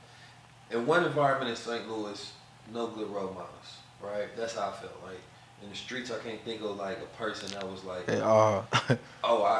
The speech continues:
Speaker 1: I, I can aspire to be like that person," you understand me? Because of the visions, dreams, goals, and the way they project and present themselves. It was niggas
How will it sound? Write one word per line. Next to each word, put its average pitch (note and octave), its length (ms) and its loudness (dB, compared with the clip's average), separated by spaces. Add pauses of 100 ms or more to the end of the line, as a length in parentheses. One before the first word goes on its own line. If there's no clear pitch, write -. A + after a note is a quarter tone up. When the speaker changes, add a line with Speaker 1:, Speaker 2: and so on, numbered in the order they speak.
(120)
Speaker 1:
I, - 360 2
I - 80 -4
can A2+ 100 -8 (100)
aspire A#2 580 4
to - 100 -8 (120)
be A2+ 220 -4
like G2 260 -2
that G#2 240 0
person," G2 320 -4 (140)
you G#2+ 80 -8
understand G2+ 400 -8
me? G2 120 -8
Because G2+ 460 -2
of G2 420 -2 (420)
the G2+ 80 -8
visions, G#2+ 540 -4
dreams, G#2 680 -8
goals, G#2+ 520 -2
and G2 160 -8
the G2+ 40 -10
way A2+ 160 2
they G#2+ 100 -2
project G#2+ 500 -2
and G#2+ 160 -8
present G2+ 400 -8
themselves. G2+ 500 -10 (400)
It B2 100 -4
was A#2 180 -6
niggas C3+ 560 -2